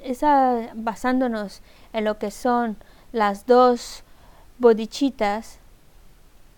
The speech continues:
las dos bodichitas que hemos hablado, eh, bodhicitta convencional, bodhicitta última, uno puede ser capaz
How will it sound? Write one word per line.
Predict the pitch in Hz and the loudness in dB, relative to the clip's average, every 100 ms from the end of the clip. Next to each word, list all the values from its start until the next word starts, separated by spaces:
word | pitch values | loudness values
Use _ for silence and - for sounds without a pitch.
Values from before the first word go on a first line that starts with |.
| _ _ - | _ _ -4
las | 220 214 | -2 2
dos | 233 247 | 0 2
bodichitas | 240 226 226 240 226 202 | 0 -2 -6 -10 -8 -10
que | - | -8
hemos | 214 214 | -10 -8
hablado, | 226 226 233 208 196 247 _ _ - | -8 -4 -4 -4 -6 -10 _ _ -12
eh, | 190 190 185 | -10 -10 -12
bodhicitta | 180 190 - 208 | -14 -16 -14 -14
convencional, | 202 202 - 214 220 208 | -12 -14 -12 -12 -12 -12
bodhicitta | 196 202 220 220 220 | -14 -14 -14 -12 -10
última, | 233 226 202 240 - - - - - | -10 -10 -10 -10 -12 -18 -18 -18 -2
uno | 285 302 339 | 2 4 4
puede | 311 311 311 | 4 4 4
ser | 294 294 277 | 2 0 2
capaz | 262 247 233 220 269 - | 0 0 2 2 0 -6